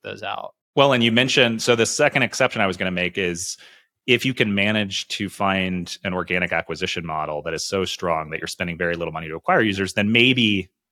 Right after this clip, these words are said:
Speaker 2: maybe it still works. But those are hard to come by.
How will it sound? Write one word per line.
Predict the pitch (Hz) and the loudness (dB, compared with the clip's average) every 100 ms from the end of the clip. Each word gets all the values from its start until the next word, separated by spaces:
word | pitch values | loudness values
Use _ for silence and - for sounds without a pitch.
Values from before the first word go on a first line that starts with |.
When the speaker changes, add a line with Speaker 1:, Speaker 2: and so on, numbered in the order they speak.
| - | -4
Speaker 2:
maybe | 95 104 104 87 80 78 - | 0 2 2 0 -6 -8 -12
it | 90 | -10
still | - 95 82 | -4 -2 -2
works. | 80 117 - - - | -4 -6 -8 -6 0
But | 127 | 2
those | 139 160 | 4 6
are | 139 | 4
hard | - 107 107 | 4 2 2
to | |
come | 104 - 85 | -2 -6 -2
by. | 95 113 135 | -2 -2 -4